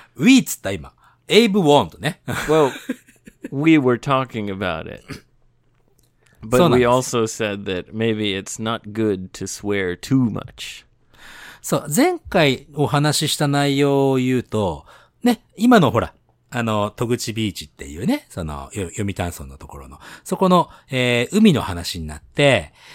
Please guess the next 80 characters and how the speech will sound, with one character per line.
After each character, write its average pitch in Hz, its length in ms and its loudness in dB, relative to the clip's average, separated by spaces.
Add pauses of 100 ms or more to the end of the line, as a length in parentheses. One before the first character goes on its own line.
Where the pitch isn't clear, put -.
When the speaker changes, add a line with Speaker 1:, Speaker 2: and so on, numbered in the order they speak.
(140)
Speaker 1:
え 110 240 0
ー、 110 80 -6
満 202 280 4
潮 269 200 0
と - 100 0
干 185 240 0
潮 185 160 2
の 175 80 2
話 165 300 0
に 151 60 0
な 127 100 0
っ - 60 -12
た - 80 -16
ん - 60 -20
だ - 60 -20
よ 98 60 -14
ね。 226 200 -4 (280)
ハ 135 200 2
イ 131 100 2
タ 131 200 2
イ 110 40 2
ド 92 80 -2
と - 120 -14
ロ 98 180 -2
ー - 20 -8
タ 95 220 -6
イ 85 80 -14
ド - 80 -20
ね。 - 180 -8 (560)
Speaker 2:
Oh, 113 400 0
and 107 140 -2
then 110 120 0
we 107 120 -2
talked 104 380 -8
about 98 360 -6
Kancho 101 600 -4
for 87 460 -8
a 95 60 -14
very 95 340 -4
long 92 360 -6
time. 85 460 -12 (460)
Speaker 1:
<laughs> - 460 -18
そ 117 200 -2
う。 - 120 -8 (300)
そ 143 100 -4
の 131 60 0
満 143 200 4
潮 135 140 0
と 135 80 -2
干 127 200 0
潮 120 120 -2
の 117 100 -2
話 113 300 -4
に 101 60 -4
な 90 80 -6
っ 85 40 -10
て 85 120 -12
ね、 85 160 -8
あ 101 100 -6
の、 107 260 -4
エ 139 140 4
イ 127 40 2
ブ 110 100 -2
が 87 100 -6
ね、 85 120 -8
干 123 260 -4
潮 120 180 0
で 104 100 -4
喜 143 280 2
ん 156 40 2
じ 104 80 -4
ゃ - 40 -8
っ - 60 -18
た 65 160 -20
も 67 140 -20
ん 73 60 -14
だ - 80 -4
か 87 160 -8
ら 67 140 -16
ね。 69 160 -18